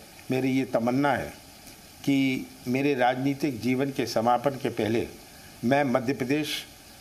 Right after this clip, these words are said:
का नाम पूरे देश में उजागर करूं, मध्य प्रदेश की पहचान बने, मध्य प्रदेश में निवेश आए,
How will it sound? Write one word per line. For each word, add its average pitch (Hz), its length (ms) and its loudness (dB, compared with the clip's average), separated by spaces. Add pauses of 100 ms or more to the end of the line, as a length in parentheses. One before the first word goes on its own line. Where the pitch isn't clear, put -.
(220)
का 127 140 6
नाम 117 320 4 (460)
पूरे 127 200 2
देश 127 360 -2
में 127 100 0
उजागर 110 440 2
करूं, 139 260 -2 (360)
मध्य 135 220 2
प्रदेश 131 340 -2
की - 120 -4
पहचान 123 460 2
बने, 156 240 2 (380)
मध्य 127 200 2
प्रदेश 135 380 -2
में 123 80 2
निवेश 107 460 2
आए, 160 220 2